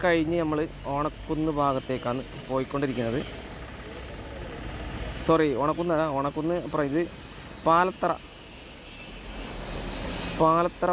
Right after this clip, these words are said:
ഭാഗമാണ് ഈ വെള്ളൂർ കഴിഞ്ഞ ശേഷം കിട്ടുന്നത്. ഒരു പാലത്തറ ഭാഗത്ത് രണ്ട് ഈ ബ്രിഡ്ജിൻ്റെ വർക്ക് നടക്കുന്നുണ്ട്.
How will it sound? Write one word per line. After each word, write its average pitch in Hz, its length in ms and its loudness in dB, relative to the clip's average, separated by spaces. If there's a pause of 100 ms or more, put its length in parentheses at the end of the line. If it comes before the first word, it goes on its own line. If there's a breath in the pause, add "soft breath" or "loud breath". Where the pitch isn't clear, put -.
ഭാഗമാണ് 143 380 2 (380)
ഈ - 20 -2 (140)
വെള്ളൂർ 156 360 4
കഴിഞ്ഞ 143 180 0 (100)
ശേഷം 127 320 -6
കിട്ടുന്നത്. 123 360 -4 (3250)
ഒരു 151 180 4
പാലത്തറ 151 460 2 (100)
ഭാഗത്ത് 156 440 2 (480)
രണ്ട് 170 380 0 (220)
ഈ - 20 2 (120)
ബ്രിഡ്ജിൻ്റെ 160 560 2
വർക്ക് 143 320 -2
നടക്കുന്നുണ്ട്. 127 500 -2